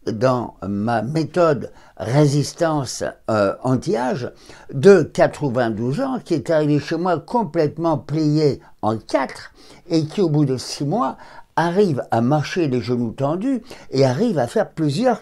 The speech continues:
kilomètres à pied dans le jardin public à côté de chez lui. Donc en fait, il faut se dire que le corps humain est une merveilleuse machine,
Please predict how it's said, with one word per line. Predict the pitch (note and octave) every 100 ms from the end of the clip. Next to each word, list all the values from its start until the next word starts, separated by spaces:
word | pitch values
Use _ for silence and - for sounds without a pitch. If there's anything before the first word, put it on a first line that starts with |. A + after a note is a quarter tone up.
| -
kilomètres | - D#3 B2 A#2 F3+ B3+ C4+ - B2+
à | G#2
pied | - - - C#4 C#4+ B3 - -
dans | - D3 D#3
le | D3+ C3+
jardin | A2 D3+ F3 E3 G3 F3
public | - C3 A#2 G#3+ C#4+ A#3+ -
à | C3+
côté | A2+ C#3 C3+ C4
de | G3
chez | G#3 - C4+
lui. | D4+ D4 C4+ - - - - - - - - - _ _ - _ -
Donc | C3 G#3+ -
en | D3+
fait, | - A#3 B3+ E3+
il |
faut | C#3+ G3+ G3
se | - - B2
dire | A2 G2 G#2+ G2 E3+ G3 -
que | - C#3 C3 - - A#2
le | D3+ D3+
corps | - G#3+ C#3
humain | B2 G#2+ B2+ - -
est | C3 -
une | G#3 D#3
merveilleuse | C#3+ D3 F#3+ C#4 C4 F3+ F3 D3+ E3+ B2
machine, | B2+ B2+ - G#2 B2